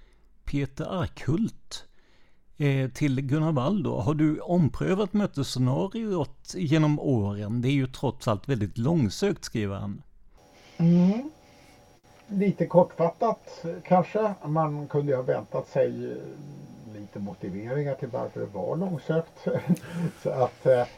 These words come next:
Speaker 2: för att om jag tyckte att det var väldigt långsökt så skulle jag naturligtvis inte,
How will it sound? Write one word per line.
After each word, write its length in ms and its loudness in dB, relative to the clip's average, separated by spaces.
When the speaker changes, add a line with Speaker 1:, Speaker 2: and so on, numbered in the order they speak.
Speaker 2:
för 100 0
att 360 -6
om 140 -4
jag 180 0
tyckte 340 -4
att 80 -4
det 80 -2
var 140 0
väldigt 260 -2
långsökt 380 -4
så 60 -20
skulle 180 -6
jag 60 -2
naturligtvis 400 -10
inte, 240 -12